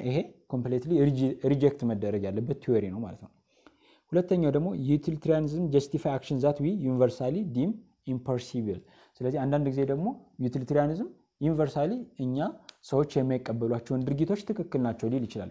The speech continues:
ቅድም የሰጧቸው አይነት ስሌቨሪ፣ ቶርቸር፣ ኪሊንግ የመሳሰሉትን ነገሮችን። ስለዚህ therefore, እ፣ utilitarianism must be rejected። ስለዚህ በእነዚህ ሶስት አርጉመንት አድርገው ዩቲሊትሪያኒዝም ስህተት እንደሆነ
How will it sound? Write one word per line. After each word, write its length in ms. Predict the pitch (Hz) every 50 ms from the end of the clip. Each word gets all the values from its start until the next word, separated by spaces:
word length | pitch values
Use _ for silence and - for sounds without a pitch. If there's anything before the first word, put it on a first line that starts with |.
| - -
ቅድም 260 | - 117 110 110 107
የሰጧቸው 520 | 107 98 - 104 - - 104 104 - - 107
አይነት 220 | 104 110 139 139
ስሌቨሪ፣ 520 | - - - 117 107 110 120 139 143 143 143 151 147 147
ቶርቸር፣ 480 | - 113 117 127 123 - - 147 139 - - _ _ _ _ _ _ -
ኪሊንግ 320 | - 135 139 156 156 139
የመሳሰሉትን 640 | 123 117 113 107 104 104 - - 104 95 95 - 98 90
ነገሮችን። 460 | 90 87 87 85 87 - _ - - _ _ _ _ _ _ _ -
ስለዚህ 260 | 113 123 139 160 190 151
therefore, 420 | 120 127 127 123 127 - 180 - - - _ _ _ _ _ -
እ፣ 80 | 110 104 98 90 90
utilitarianism 640 | 98 107 - 127 117 - 123 123 113 113 113 113 160 214
must 240 | 185 123 101 - -
be 140 | - 151 214 226
rejected። 380 | - 107 101 196 92 - - -
ስለዚህ 280 | - - 117 143 202
በእነዚህ 380 | 196 233 262 285 220 147 120 -
ሶስት 220 | - 131 117 - -
አርጉመንት 440 | 120 113 107 104 117 160 226 330 - - _ _ _ _ _ _ _ -
አድርገው 420 | - 107 110 113 113 110 123 151 151
ዩቲሊትሪያኒዝም 760 | 127 120 117 - 127 117 - - 135 127 127 127 139 170 196 185
ስህተት 300 | - 180 165 180 165 170
እንደሆነ 360 | 147 135 123 120 117 113 113